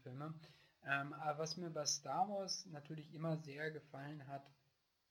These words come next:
sind die, die, sind diese Fähigkeiten, ja? Also mit einem Licht, also erstmal die Tatsache,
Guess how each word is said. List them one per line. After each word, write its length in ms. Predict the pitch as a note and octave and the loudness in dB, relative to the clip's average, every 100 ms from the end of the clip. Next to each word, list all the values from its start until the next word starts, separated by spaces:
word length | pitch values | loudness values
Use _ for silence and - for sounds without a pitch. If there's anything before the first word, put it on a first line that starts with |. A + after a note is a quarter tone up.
| _ _ _ - _ - | _ _ _ -20 _ -6
sind 280 | - C#3+ | -4 -4
die, 80 | D#3 | -6
die, 180 | D3 C#3 | -10 -8
sind 280 | C3 C#3 - | -4 -4 -6
diese 180 | C3+ B2+ | -8 -6
Fähigkeiten, 840 | - D3 - - - G#2+ - - - - | 0 4 4 2 -2 -4 -8 -14 -20 -12
ja? 200 | B2 E3 - - - B2+ | -10 -10 -12 -20 -4 4
Also 360 | C3+ D3 D3 - - _ _ _ _ - | 8 8 6 0 -20 _ _ _ _ -4
mit 180 | D#3 D3+ | 0 4
einem 260 | D3+ D#3 D3 | 2 2 -2
Licht, 440 | G3 A#3+ - - | 0 0 0 2
also 160 | E3 G3 | 6 8
erstmal 300 | E3+ G#3 E3 | 8 6 0
die 160 | D#3+ | -4
Tatsache, 920 | - D3+ F#3 A#3+ - C#3 - D3+ G3+ | 0 4 4 4 0 -2 0 4 4